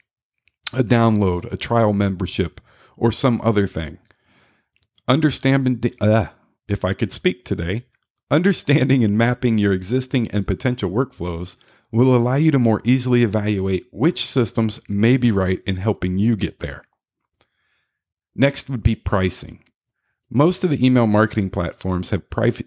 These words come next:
pricing structures based on the number of subscribers you have right now. Many offer free tools if you're just getting started and have less than a thousand, or some of them are five hundred subscribers.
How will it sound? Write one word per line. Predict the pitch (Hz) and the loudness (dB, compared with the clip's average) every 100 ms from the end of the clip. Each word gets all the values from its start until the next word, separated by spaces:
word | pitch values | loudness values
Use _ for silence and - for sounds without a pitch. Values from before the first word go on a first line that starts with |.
| _ | _
pricing | 139 147 - 120 | 0 0 2 -2
structures | - 98 90 - 98 - | 0 -2 -2 -4 -6 -6
based | - 110 127 - | -2 0 0 0
on | 113 | 0
the | 104 | 2
number | 117 123 131 | 2 2 0
of | |
subscribers | 123 123 - - 101 98 95 | 0 -6 -6 0 2 2 -2
you | 98 | 0
have | 95 92 92 | 0 -2 -2
right | 92 95 | -2 -2
now. | 85 80 - _ _ _ _ _ _ - | -6 -10 -12 _ _ _ _ _ _ -2
Many | 104 135 139 | 2 2 2
offer | 104 107 113 | 0 0 -2
free | - 135 143 | 0 0 0
tools | 139 110 87 92 101 - | 0 0 0 -2 -6 -4
if | 110 - | -2 2
you're | 127 | 2
just | 117 120 123 | 4 0 0
getting | 123 107 | 0 0
started | 92 98 92 107 110 | 0 0 0 0 0
and | 104 | 0
have | 110 104 | 0 2
less | 113 113 | 0 0
than | - 113 110 - _ _ _ | -2 -2 -2 -8 _ _ _
a | - | -6
thousand, | - 98 104 107 107 110 - - - | 0 2 2 2 0 -2 -10 -18 0
or | 104 | 0
some | 98 117 110 | 2 2 2
of | 98 | 2
them | 98 98 | 2 2
are | |
five | 95 98 95 | 0 0 0
hundred | 101 127 104 95 - | 0 0 2 0 -2
subscribers. | 120 98 - 117 107 110 - | -4 -2 0 0 0 -6 -14